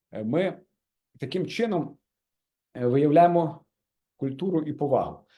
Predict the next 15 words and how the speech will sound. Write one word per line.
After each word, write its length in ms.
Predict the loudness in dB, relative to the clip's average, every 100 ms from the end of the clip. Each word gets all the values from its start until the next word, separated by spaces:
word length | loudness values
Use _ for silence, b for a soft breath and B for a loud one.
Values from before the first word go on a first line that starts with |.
| b b _
І 80 | 0
ми 320 | 2 2 0 -8
не 220 | -2 -2
будемо 420 | 0 0 2 2
свідомо 600 | 0 -4 -4 -2 2 0
принижувати 640 | 2 2 4 4 2 0 -2
їм 240 | -4 -8
чи 120 | -10
перебиванням 760 | -4 -2 -2 0 0 0 -4 -6
їхніх 420 | -6 -6 -8 -4
розмов, 440 | -2 0 0 -2
чи 140 | -2 -2
недослухування. 840 | 0 -2 2 0 2 0 -2 -6 B B B
Знаєте, 440 | -4 0 0 0 -12 _ _
е, 460 | -2 0 2 0